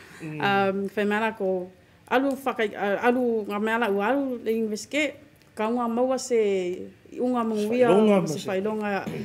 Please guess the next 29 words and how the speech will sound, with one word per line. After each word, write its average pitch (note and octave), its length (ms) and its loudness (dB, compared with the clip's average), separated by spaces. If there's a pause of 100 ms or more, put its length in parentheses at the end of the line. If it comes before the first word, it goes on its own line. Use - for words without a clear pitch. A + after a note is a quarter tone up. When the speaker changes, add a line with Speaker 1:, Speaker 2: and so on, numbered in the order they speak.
(160)
Speaker 2:
a F#3+ 120 0
wai G3+ 280 2
le G3+ 240 2
wha, G3 360 -2
e G3 80 -2
le G3+ 180 0
wha F#3+ 140 -2
pea, G3 440 0
e F#3+ 60 -6
ka G3 160 -6
ko G3+ 100 -6
ke G3 160 -2
kū G#3+ 220 -4
maua A#3 320 2
i A3+ 80 4
lunga A3+ 240 -2
ngai A3 160 0
whanga C4 220 -4
ele A3 120 -2
ele, B3+ 280 2
a F#3+ 260 -2
le F#3+ 100 0
Speaker 1:
Mm. G3 60 -2
Speaker 2:
awhinga C4 300 0
lo C4+ 80 4
le C4 100 4
ali B3+ 180 2
ia B3 140 -2
maua. F#3 420 -6